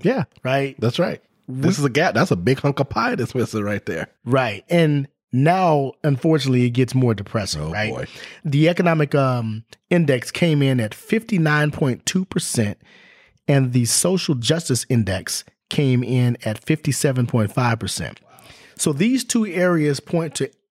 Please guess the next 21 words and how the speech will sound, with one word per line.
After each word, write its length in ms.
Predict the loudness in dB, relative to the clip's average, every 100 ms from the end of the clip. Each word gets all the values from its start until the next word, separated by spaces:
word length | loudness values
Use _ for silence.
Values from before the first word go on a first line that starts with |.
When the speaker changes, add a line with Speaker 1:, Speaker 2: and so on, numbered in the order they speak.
| _
Speaker 2:
everything 800 | -2 -2 0 -2 -2 -4 0 0
<laughs> 80 | 2
that 140 | 2
we've 180 | 2 2
been 140 | 0 -2
talking 440 | -2 -2 -2 -2
about 400 | -2 -2 -4 -8 -14 -20 _ 0
on 160 | 0
Secrets 420 | 0 -4 -2 -2
since 220 | 0 0 2
day 160 | 0
one. 340 | 0 -2 -4 -2
Speaker 1:
Yep. 160 | 0 2
Speaker 2:
Like, 80 | 2
this 200 | 0 0
is 180 | -2 0
the 180 | 0
Speaker 1:
This 60 | 2
is 80 | 2
Speaker 2:
reason 520 | 4 4 4 4 2
Speaker 1:
it. 200 | 2